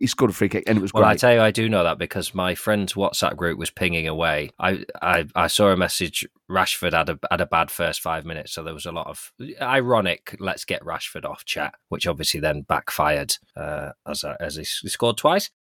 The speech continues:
Speaker 1: Yes, scored twice. His second goal was
Speaker 2: A
Speaker 1: great.
Speaker 2: brace, I think. Sorry, the football police will be on to me. You're legally obliged to refer to that as a brace. He
Speaker 1: Yes,
Speaker 2: bagged
Speaker 1: and,
Speaker 2: a
Speaker 1: and
Speaker 2: brace.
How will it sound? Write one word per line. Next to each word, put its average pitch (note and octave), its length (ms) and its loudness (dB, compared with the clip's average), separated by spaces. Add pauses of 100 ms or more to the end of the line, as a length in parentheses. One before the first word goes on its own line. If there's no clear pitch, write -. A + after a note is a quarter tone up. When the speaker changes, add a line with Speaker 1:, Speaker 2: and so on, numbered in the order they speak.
Speaker 1:
Yes, A#2+ 240 2
scored A#2+ 260 0
twice. B2+ 300 2
His G#2+ 200 -4
second - 240 -6
goal G2 160 4
was F#2+ 180 0
Speaker 2:
A - 60 10
Speaker 1:
great. G#2 180 8
Speaker 2:
brace, C#3+ 400 6
I G2 140 4
think. G2+ 280 -4
Sorry, A#2 720 2
the G2 140 -2
football G#2 360 0
police F#2+ 360 -2
will F#2 80 -4
be F2 100 -2
on F2 160 -2
to - 140 -6
me. F2 260 0 (100)
You're F2 360 -2
legally F#2 480 4
obliged D2+ 420 0
to E2 80 -6
refer D#2 240 -4
to - 140 -6
that D2+ 100 -4
as D#2 100 -8
a D#2 60 -10
brace. D2 540 -4 (160)
He G#2+ 60 2
Speaker 1:
Yes, G2+ 180 2
Speaker 2:
bagged G#2+ 200 4
Speaker 1:
and, A2 100 0
Speaker 2:
a F#2+ 100 -2
Speaker 1:
and G#2+ 60 0
Speaker 2:
brace. D2 440 -2